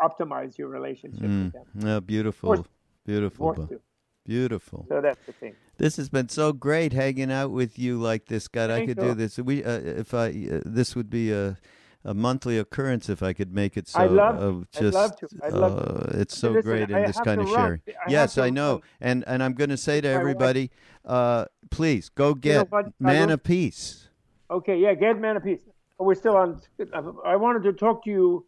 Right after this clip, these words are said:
Speaker 2: Here it
Speaker 1: Oh, great.
Speaker 2: is.
Speaker 1: Hey, great. <laughs> There it is, Man of Peace.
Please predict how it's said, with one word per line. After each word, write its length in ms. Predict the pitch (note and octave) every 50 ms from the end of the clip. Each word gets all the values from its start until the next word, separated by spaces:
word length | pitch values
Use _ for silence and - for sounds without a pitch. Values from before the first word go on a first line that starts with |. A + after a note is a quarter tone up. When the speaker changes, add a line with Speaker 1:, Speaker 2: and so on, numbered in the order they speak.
| _ _
Speaker 2:
Here 200 | A2 A2+ B2 B2+
it 60 | F#3+
Speaker 1:
Oh, 100 | A3+ A#3+ D#3 D3+
great. 300 | C#3 - C#4 C#4 C#4 A#3
Speaker 2:
is. 80 | - - _ _ _ -
Speaker 1:
Hey, 680 | G#3+ G#3 A3 A#3+ B3+ B3+ C4 B3+ B3+ B3 A#3+ A#3 A3 G#3
great. 420 | A3 A3+ A3 - - A3+ G#3+ G3
<laughs> 0 |
There 280 | G3+ G#3+ A3 A#3 A#3 A#3
it 140 | A#3 G#3+ A3
is, 200 | A#3 G#3+ G3 F#3
Man 260 | G#3 G3+ G3+ G#3 G#3
of 140 | G3+ G3 F3 A3
Peace. 220 | G#3 G3 F3 D#3+